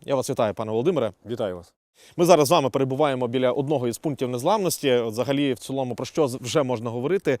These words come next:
Speaker 1: Як себе зарекомендували ось ці безпекові заходи?
Speaker 2: Зазначу, що робота пунктів незламності — це вимога часу.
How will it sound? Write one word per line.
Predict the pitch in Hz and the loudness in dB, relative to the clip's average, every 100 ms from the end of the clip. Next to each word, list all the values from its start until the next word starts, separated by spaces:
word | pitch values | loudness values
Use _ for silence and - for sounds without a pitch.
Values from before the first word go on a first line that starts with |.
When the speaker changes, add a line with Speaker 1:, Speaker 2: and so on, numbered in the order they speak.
| - | -4
Speaker 1:
Як | 127 151 - | -2 0 0
себе | 139 127 123 - - | -2 0 0 -4 -4
зарекомендували | 120 139 135 139 139 143 143 123 | 4 4 4 -4 -2 0 2 0
ось | 117 | -4
ці | - 135 123 110 | -4 -4 -2 -4
безпекові | 107 - 123 110 101 | -6 -6 -6 -6 -6
заходи? | 107 - 101 - _ _ - | -6 -8 -16 -18 _ _ -4
Speaker 2:
Зазначу, | 113 147 190 175 151 | 2 6 6 6 2
що | - 175 165 151 120 131 | 0 6 8 8 4 2
робота | 151 160 165 | 4 6 2
пунктів | 131 160 143 147 | 2 2 2 4
незламності — | 147 151 170 147 - - 120 110 | 4 6 6 6 0 -2 -2 -2
це | - 143 139 131 113 - _ | -4 0 4 4 0 -8 _
вимога | 165 147 151 139 135 | -2 2 2 2 2
часу. | 165 165 - | 4 2 0